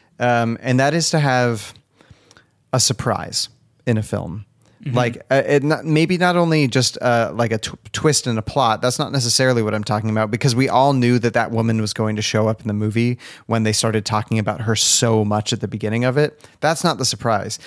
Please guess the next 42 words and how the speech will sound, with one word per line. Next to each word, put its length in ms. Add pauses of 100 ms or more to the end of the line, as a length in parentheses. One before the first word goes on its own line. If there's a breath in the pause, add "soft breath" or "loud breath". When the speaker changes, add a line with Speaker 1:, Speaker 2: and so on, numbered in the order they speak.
(220 loud breath)
Speaker 1:
The 80
surprise 520
is 160
in 120
the 60
casting. 640 (460 loud breath)
Nicole 480
Kidman 720
is 220
this 260 (640)
person 680
where 320 (240 loud breath)
you're 120
talking 420
up 140
a, 240
a 100
villain 540
the 100
whole 140
time 320
and 100
somebody 300
that 180
could 140
intimidate 460
Jennifer 320
Aniston, 480
who, 320 (500 loud breath)
you 200
know, 260
is 220
not 160
necessarily 480
one 160
of 100
the 80
most 280
intimidating 760
actresses 580
in 120
Hollywood. 640